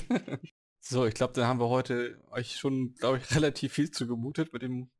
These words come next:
mit Rollenspielen und die Genesis. Ähm, ich denk mal, wir werden jetzt auch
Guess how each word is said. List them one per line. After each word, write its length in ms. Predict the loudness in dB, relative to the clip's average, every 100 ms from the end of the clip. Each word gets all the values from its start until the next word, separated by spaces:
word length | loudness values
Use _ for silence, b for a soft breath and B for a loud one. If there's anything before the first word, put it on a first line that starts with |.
| _ B B _
mit 220 | -8 -6 0
Rollenspielen 600 | 2 2 0 2 2 2
und 180 | -2
die 80 | 0
Genesis. 560 | 0 2 -2 -4 -8 -12 b 0
Ähm, 280 | 2 2
ich 100 | 0
denk 160 | -2 -2
mal, 160 | 0 0
wir 60 |
werden 200 | 2 2
jetzt 220 | 0 -4
auch 240 | -8 -8